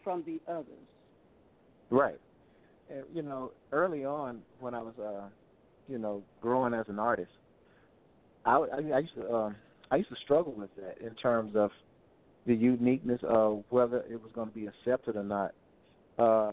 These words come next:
Speaker 2: but, you know, as I've grown, I've accepted the fact that what you do out of uniqueness may not always be the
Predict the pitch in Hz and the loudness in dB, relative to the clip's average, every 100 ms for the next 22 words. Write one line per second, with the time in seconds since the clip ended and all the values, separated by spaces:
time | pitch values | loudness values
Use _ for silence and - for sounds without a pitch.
0 | 101 _ 123 120 - 156 127 - 117 117 | -6 _ -6 -6 -6 -8 -8 -6 -6 -6
1 | 113 110 _ _ - 120 123 135 143 147 | -8 -10 _ _ -6 -2 -2 -4 -8 -14
2 | _ _ _ _ _ _ _ _ - 113 | _ _ _ _ _ _ _ _ -4 -4
3 | 117 113 - 147 139 113 - 120 107 - | -4 -4 -2 -2 -4 -10 0 0 0 -2
4 | 113 104 - - _ _ _ _ _ _ | -2 -2 -6 -16 _ _ _ _ _ _
5 | _ _ _ 147 151 143 127 135 151 170 | _ _ _ 0 0 -2 -4 -2 -2 -4
6 | _ 127 120 117 120 120 131 151 117 113 | _ -2 -2 -2 -6 -6 -6 -6 -10 -4
7 | 120 139 156 - 160 160 147 139 135 | 0 4 4 4 2 2 -2 -4 -4